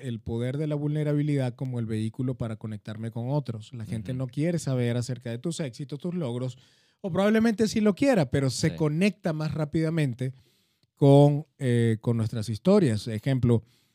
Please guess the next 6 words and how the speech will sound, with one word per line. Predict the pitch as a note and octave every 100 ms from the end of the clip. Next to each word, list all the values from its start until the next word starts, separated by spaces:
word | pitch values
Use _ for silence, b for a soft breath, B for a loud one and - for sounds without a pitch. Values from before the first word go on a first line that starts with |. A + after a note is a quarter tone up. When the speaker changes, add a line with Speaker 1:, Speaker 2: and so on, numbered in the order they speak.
| _ -
Speaker 1:
platicaba | C3 B2 B2 B2+ D3
con | D#3 C3+
Bruno | C3+ D3 D#3
en | C#3+
algún | B2+ B2+
momento, | C3+ D3 C#3+ C3 D3+ D#3